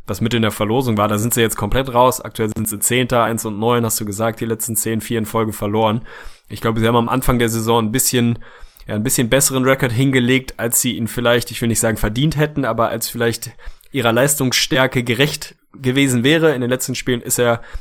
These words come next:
ein bisschen ins andere Extrem gekippt, also irgendwo dazwischen ist, glaube ich, das,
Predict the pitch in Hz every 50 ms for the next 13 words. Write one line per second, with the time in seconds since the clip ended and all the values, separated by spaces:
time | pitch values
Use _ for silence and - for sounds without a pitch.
0 | - - 120 123 120 - 135 120 110 - 127 135 143 143 135 127 - - 139 135
1 | 135 131 127 117 - 151 147 151 - 113 120 110 117 113 123 120 117 120 113 113
2 | 107 98 - 123 127 - 131 120 107 - - - 120 113 110 107 - - 117 113
3 | - -